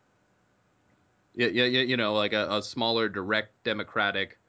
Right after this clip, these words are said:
consensus-based, uh, system is, you know, it's, it's just far more engaging for people. It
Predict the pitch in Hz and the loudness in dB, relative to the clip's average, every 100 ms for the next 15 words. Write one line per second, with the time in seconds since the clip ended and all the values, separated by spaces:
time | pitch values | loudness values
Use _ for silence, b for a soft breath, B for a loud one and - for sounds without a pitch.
0 | _ _ _ - 101 - 117 92 110 - | _ _ _ -14 -12 -4 -4 -4 -10 -8
1 | 101 92 90 - - _ _ _ _ - | -6 -6 -6 -12 -20 _ _ _ _ -10
2 | 95 90 85 - _ - - 123 - 104 | -4 -4 -4 -10 _ -16 -6 -6 -4 -6
3 | 90 87 - 90 82 117 107 104 101 - | -6 -10 -10 -12 -8 -2 -2 -2 -6 -12
4 | 113 - 127 - 127 123 117 104 98 101 | -12 -10 -12 0 0 2 0 -2 -2 -2
5 | 127 123 107 107 107 107 101 98 90 | 0 -2 -4 -8 -6 -4 -4 -6 -8